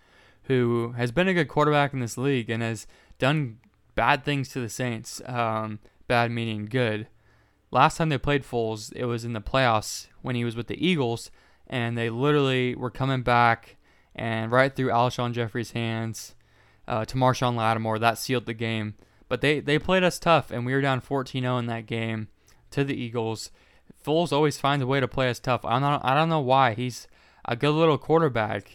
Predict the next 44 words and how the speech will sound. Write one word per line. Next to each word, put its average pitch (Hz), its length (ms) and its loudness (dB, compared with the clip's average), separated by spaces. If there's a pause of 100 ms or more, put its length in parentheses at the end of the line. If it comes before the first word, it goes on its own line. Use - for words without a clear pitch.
and 117 180 -2
I 113 60 0
think 139 200 -2
they 135 80 2
found 127 240 0
their 120 100 -2
guy. 117 460 2 (140)
I 113 80 -6
think 127 180 -4
they 117 80 0
found 117 240 -2
their 110 60 -4
bridge 120 280 -2
quarterback 113 460 -2
in 110 80 -6
Foles 113 540 -2 (360)
for - 80 -6
the 135 80 0
time 117 300 0
being. 110 400 -2 (320)
But 123 160 2
missing 139 380 0
Alshon 131 400 2
Jeffrey 120 340 -2
would 117 100 -4
be 120 120 -2
a 110 60 -2
huge 156 340 -4
hit 131 180 -4
for 123 140 -6
them 117 320 -2 (320)
because 127 260 -2
he's 151 160 -2
been 123 240 -4
such 131 240 -6
a 131 40 0
reliable 117 380 0
target 117 460 0
in 123 60 -6
the 113 80 -4
past 113 360 0
weeks 117 360 -6 (340)
of 113 220 -2
just, - 480 -2